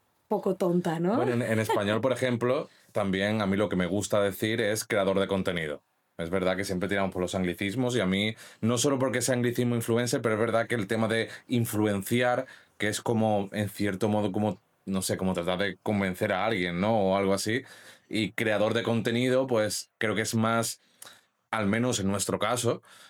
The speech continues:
Speaker 2: eh, mm, no sé, es más correcto porque lo que nos dedicamos es a crear contenido, en este caso de español.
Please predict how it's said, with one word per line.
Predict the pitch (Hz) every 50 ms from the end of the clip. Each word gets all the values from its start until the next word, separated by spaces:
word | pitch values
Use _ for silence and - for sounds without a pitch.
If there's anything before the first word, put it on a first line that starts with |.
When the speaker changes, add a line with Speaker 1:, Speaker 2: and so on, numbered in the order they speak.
| _ _ -
Speaker 2:
eh, | 101 107 107 104 104 104 104 101 101
mm, | 101 104 - - 107 107 107 110 107 107 107 107 104 104 104 104 101 101 101 101 101 101
no | 107 110
sé, | - 165 147 113 98 104 110
es | 113 113
más | 123 127 127 120
correcto | - 127 120 127 131 - - 156 131
porque | 143 127 - 127
lo | 113 113 92
que | 110 113 113
nos | 107 110 110
dedicamos | 95 113 98 98 95 101 113 131 139 135
es | 180 160 117
a | 127 117 113 110 107 110 95
crear | - 110 110 110
contenido, | 98 117 104 92 92 123 151 127 92 78
en | 87
este | 95 95 - 92
caso | 107 104 104 107
de | 95 90
español. | - - 82 85 110 117 90 -